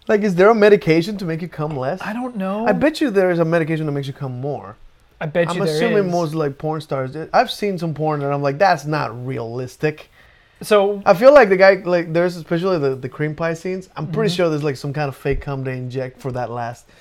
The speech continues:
Speaker 1: It always cuts.
Speaker 2: For
Speaker 1: Like,
Speaker 2: me,
Speaker 1: the guy
Speaker 2: never.
Speaker 1: comes and then the, the camera angle, like, you, you, you see the cut
Speaker 2: Yeah, I see the
Speaker 1: on
Speaker 2: cut.
Speaker 1: the editing, and then it's, like, shot of the vagina with, like, the dripping stuff. Like, I, I would have faked it if I had to.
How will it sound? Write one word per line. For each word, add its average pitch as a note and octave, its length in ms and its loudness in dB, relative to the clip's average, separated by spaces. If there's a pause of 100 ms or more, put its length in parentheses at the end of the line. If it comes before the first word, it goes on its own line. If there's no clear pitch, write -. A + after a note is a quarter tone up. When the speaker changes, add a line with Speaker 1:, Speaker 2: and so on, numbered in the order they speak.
(120)
Speaker 1:
It F3+ 100 6
always A#3 280 6
cuts. - 420 -2 (1040)
Speaker 2:
For G#3+ 140 2
Speaker 1:
Like, G#3+ 100 4
Speaker 2:
me, B3 140 4
Speaker 1:
the A#3+ 60 2
guy G#3+ 140 8
Speaker 2:
never. F#3+ 160 4
Speaker 1:
comes F3+ 260 4
and E3+ 120 -2
then D#3+ 200 0
the, D3+ 80 2
the D#3 280 -4
camera E3 360 -2
angle, D3 340 -2
like, C#3+ 220 -2
you, E3 120 -2
you, E3+ 240 0
you F3+ 160 0
see F#3 140 -2
the G3 80 2
cut - 260 4
Speaker 2:
Yeah, A#3 100 8
I F#3 100 6
see A3+ 180 -2
the G3 100 0
Speaker 1:
on E3+ 80 -2
Speaker 2:
cut. F3 80 2
Speaker 1:
the E3+ 60 6
editing, D#3 360 4
and D#3+ 120 0
then D#3 160 4
it's, C#3+ 100 2
like, C#3+ 260 2
shot D#3+ 340 6
of D#3+ 40 6
the D#3 60 0
vagina D3 400 2
with, C#3 140 4
like, C3 100 2
the B2+ 100 0
dripping C3+ 300 0
stuff. C#3+ 180 -6
Like, C#3+ 180 -8 (600)
I, B3 140 -2 (100)
I F#3+ 100 6
would A#3+ 160 6
have D3+ 100 0
faked C#3 280 -4
it F3+ 180 -6 (520)
if E3+ 160 -2
I F3+ 80 6
had D#3 280 2
to. G#3 280 -2